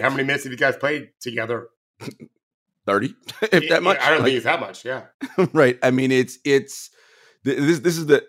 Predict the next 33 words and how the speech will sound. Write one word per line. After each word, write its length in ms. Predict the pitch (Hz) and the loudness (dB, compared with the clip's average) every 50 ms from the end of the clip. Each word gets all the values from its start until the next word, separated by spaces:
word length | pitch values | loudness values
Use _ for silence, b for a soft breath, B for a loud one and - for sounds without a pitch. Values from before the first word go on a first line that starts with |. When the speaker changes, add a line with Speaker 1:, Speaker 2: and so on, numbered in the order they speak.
| - 101 95 | -6 -10 -8
Speaker 2:
so, 160 | - - 95 | -6 -6 -4
you 140 | 92 95 101 | -2 -2 -2
know, 40 | 101 | -2
you 100 | 98 98 | 0 0
mentioned 300 | 101 101 92 87 92 90 | -2 -2 -2 -4 -6 -8
before 280 | 92 - - 98 104 98 | -8 -8 -2 0 0 0
about 160 | 82 90 85 - | 2 0 -4 -4
the 60 | - | -4
Cavaliers. 460 | - 98 92 85 98 107 98 82 76 | -4 -4 -2 0 0 0 0 -2 -4
This 60 | 87 | -8
is 60 | 82 | -8
what 160 | 87 85 85 - | -8 -8 -6 -6
head 140 | 92 87 - | -6 -6 -6
coaches 220 | - 90 - 82 - | -8 -10 -10 -12 -14
get 160 | - 95 - | -14 -10 -8
paid 140 | 92 90 87 | -6 -6 -6
to 60 | 85 | -2
do. 200 | 80 117 113 - b b b b b b - | 0 0 0 0 b b b b b b -8
Well, 60 | 90 | -6
this 100 | 107 98 | -6 -4
is 80 | 95 113 | -4 0
why 160 | 107 107 107 | 2 2 2
G 220 | 95 90 117 139 156 | 2 2 4 4 4
Ms 100 | 143 117 | 4 2
get 140 | 117 104 - | -2 -2 -2
paid 140 | 110 95 92 | -2 -2 -2
a 20 | |
ton 220 | - - 95 92 87 | -4 -4 -4 -4 -4
of 60 | 87 | 0
money, 180 | 92 135 147 160 | 2 2 2 2
Speaker 1:
Yep. 80 | 78 | 2
Speaker 2:
right? 200 | 87 95 110 - | 0 -2 -2 -4
Because 320 | - _ - 110 101 - | -6 _ -4 -4 -4 -6